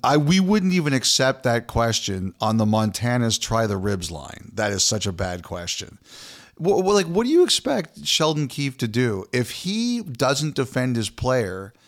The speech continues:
he completely loses his dressing room. Of course he's gonna. Morgan Rielly has been, like I said, is arguably his best player this year. And, you know, even with Matthews at forty-two goals,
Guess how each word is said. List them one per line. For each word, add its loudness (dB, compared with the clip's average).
he 0
completely 2
loses 2
his -4
dressing -4
room. -20
Of -2
course 2
he's -2
gonna. -2
Morgan 4
Rielly 0
has -4
been, -4
like -6
I -2
said, 0
is -12
arguably 0
his 2
best -2
player -2
this -4
year. -10
And, 2
you 2
know, 4
even 2
with 2
Matthews 0
at -4
forty-two -2
goals, -2